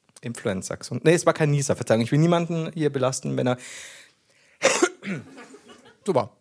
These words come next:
Speaker 1: Hab ich was hängen?
Speaker 2: Nicht mehr als sonst.
Speaker 1: Sehr gut, sehr gut. Nicht mehr als hinter den Kulissen.
Speaker 2: So, äh, letzte Frage schon.
Speaker 1: Oh.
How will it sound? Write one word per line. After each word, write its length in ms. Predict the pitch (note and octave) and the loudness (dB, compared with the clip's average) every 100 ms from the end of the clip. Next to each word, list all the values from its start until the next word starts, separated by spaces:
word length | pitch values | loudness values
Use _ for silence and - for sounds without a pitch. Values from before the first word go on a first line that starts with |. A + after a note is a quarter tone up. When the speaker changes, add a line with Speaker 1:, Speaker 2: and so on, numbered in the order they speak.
| _ - | _ -6
Speaker 1:
Hab 80 | B2 | -2
ich 100 | B2 | 0
was 160 | C#3 | -2
hängen? 360 | C#3 C#3+ G3+ - _ _ _ _ _ _ - - - - - - - - - - _ _ _ _ | -2 -2 -4 -8 _ _ _ _ _ _ -20 -20 -20 -16 -16 -16 -18 -20 -20 -20 _ _ _ _
Speaker 2:
Nicht 240 | B2+ C3+ C3 | -2 -2 2
mehr 180 | B2+ G#2+ | 2 2
als 160 | G#2 | 0
sonst. 380 | - E2 E2 - - | -4 -8 -10 -12 -6
Speaker 1:
Sehr 200 | - F3 | 4 4
gut, 120 | B2+ - | 4 -4
sehr 160 | - C3+ | -2 -2
gut. 140 | A2 | 2
Nicht 220 | D3+ E3+ | 2 4
mehr 160 | E3+ E3 | 6 6
als 160 | D3 - | 6 4
hinter 220 | C#3+ C#3 | 2 2
den 80 | C3 | 0
Kulissen. 360 | B2 G2+ G2+ - | 0 -2 -4 4
Speaker 2:
So, 220 | G#3+ - - - _ - | 4 4 -4 -20 _ -6
äh, 100 | C3 | -4
letzte 200 | C#3 - | -2 -4
Frage 260 | C3 G#3+ - | -4 -2 -2
schon. 260 | - F2+ G2+ | -6 -8 -4
Speaker 1:
Oh. 180 | C4 | -2